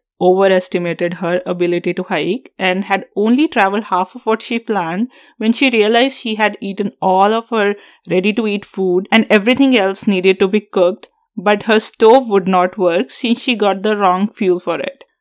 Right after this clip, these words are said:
So she decides to get off the track in search for food, and after hours of walking, she gets a ride in the back of a truck from three strange men on the road.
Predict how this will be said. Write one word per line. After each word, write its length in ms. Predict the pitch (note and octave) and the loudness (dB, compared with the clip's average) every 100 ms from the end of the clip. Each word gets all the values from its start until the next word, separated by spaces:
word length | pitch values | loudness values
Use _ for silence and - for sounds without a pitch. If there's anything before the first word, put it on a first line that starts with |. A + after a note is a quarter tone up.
| _ | _
So 220 | - B3+ B3+ | -2 2 2
she 220 | - B3 | 2 2
decides 540 | G#3 A#3 F#3+ F#3+ - | 2 4 4 2 0
to 100 | - | -4
get 220 | F#3 F#3 F3+ | -2 0 0
off 240 | G3+ - | 0 0
the 140 | G#3+ | -4
track 420 | G#3 G3+ E3 F3 - | 0 0 0 -2 -4
in 140 | G3 | -4
search 300 | G3+ F#3 F3+ | 0 0 -2
for 160 | - G#3 | -2 -4
food, 440 | G#3 - F3+ F3 - | -4 -2 -2 -2 -6
and 180 | - G3 - | -8 -4 0
after 320 | F#3+ - G3 - | 0 0 -4 -4
hours 640 | A3 F#3+ F#3+ G3+ G#3 G#3+ - - | -2 0 2 2 2 -2 -8 -8
of 200 | F#3+ - | -8 -6
walking, 580 | F3+ E3 - F3 E3+ F#3 | -4 -4 -6 -10 -10 -12
she 220 | - - | -12 -6
gets 220 | G#3+ G#3 - | -2 -2 -2
a 80 | |
ride 320 | G3+ F3 E3+ E3+ | -2 0 0 -2
in 160 | - F#3+ | -2 -2
the 80 | F3+ | -2
back 280 | F3 E3+ - | -2 -6 -6
of 160 | G3+ | -8
a 60 | F#3+ | -8
truck 360 | - F3 F3 - | -4 -4 -4 -6
from 160 | F#3 | -6
three 240 | F#3+ G3+ G3 | -6 -8 -8
strange 400 | - F#3 F3+ - | -6 -6 -6 -8
men 180 | E3 | -10
on 160 | E3 D#3+ | -10 -8
the 140 | D#3 | -8
road. 280 | D#3 C#3 D#3+ | -8 -8 -12